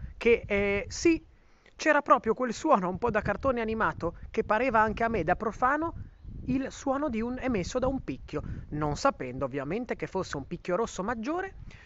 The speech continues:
Toccando la freccina accanto a picchio rosso possiamo anche avere informazioni su questo uccello tratte da Wikipedia o da altra fonte. Insomma,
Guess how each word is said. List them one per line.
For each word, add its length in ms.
Toccando 480
la 100
freccina 520
accanto 360
a 60
picchio 320
rosso 340
possiamo 580
anche 460
avere 280
informazioni 760
su 180
questo 360
uccello 540
tratte 460
da 200
Wikipedia 800
o 80
da 140
altra 260
fonte. 520
Insomma, 640